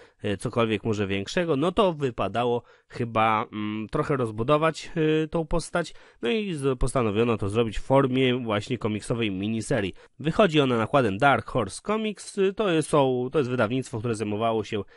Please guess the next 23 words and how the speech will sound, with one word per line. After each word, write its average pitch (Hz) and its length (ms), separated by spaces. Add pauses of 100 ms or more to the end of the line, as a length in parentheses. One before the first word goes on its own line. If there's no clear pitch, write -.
(200)
e, 104 120
seriami 110 580
Halo, 156 380 (240)
ma 123 120
na 120 120
koncie 110 480
na 107 120
przykład - 640
ongoing 110 560
w - 20
stylu 110 640 (220)
Halo 120 280
Eskalacji, 202 720 (240)
które 190 380
zdarzało 117 480
mi 117 160
się 117 300
tutaj 113 360
tłumaczyć 120 760 (160)
w - 20
jakiejś 123 420
tam 101 220
formie. 202 480